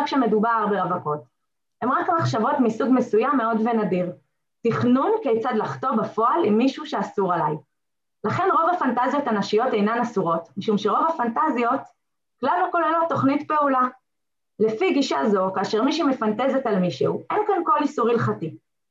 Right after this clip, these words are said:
מתי יהיה כאן איסור שנחשב להרהור עבירה? יהיה כאן איסור כזה רק אם היא מתכננת כיצד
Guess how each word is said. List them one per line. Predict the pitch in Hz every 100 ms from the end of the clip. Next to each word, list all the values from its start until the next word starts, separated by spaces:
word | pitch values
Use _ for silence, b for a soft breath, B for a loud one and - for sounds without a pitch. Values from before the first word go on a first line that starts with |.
| _
מתי | 202 208 285
יהיה | 285 254
כאן | 254
איסור | 214 214 220
שנחשב | 240 185 - 208
להרהור | 202 185 196
עבירה? | 202 185 151 156 - _ _ _ -
יהיה | 269
כאן | 359
איסור | 359 440 453 440
כזה | 381 262
רק | 277 359
אם | 359
היא | 349
מתכננת | 311 320 - 294 370 403 359 359
כיצד | 294 302